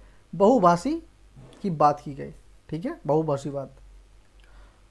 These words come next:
क्वेश्चन नंबर ट्वेंटी फ़ाइव देख लेते हैं। क्वेश्चन नंबर ट्वेंटी फ़ाइव है, instead of limit,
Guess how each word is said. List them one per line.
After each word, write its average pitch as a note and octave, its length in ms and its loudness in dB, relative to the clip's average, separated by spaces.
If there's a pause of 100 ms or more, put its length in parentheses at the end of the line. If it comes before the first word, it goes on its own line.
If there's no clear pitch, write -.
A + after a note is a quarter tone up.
(420)
क्वेश्चन E4 240 4
नंबर F4 140 2
ट्वेंटी B3 280 8
फ़ाइव A3+ 200 6
देख D#3+ 140 0
लेते D3 140 -4
हैं। D#3+ 100 -8
क्वेश्चन A#3+ 180 6
नंबर C#4 140 6
ट्वेंटी A#3+ 260 8
फ़ाइव G#3 240 6
है, B3 260 2
instead B3+ 540 0
of A#3+ 240 6
limit, A3+ 380 8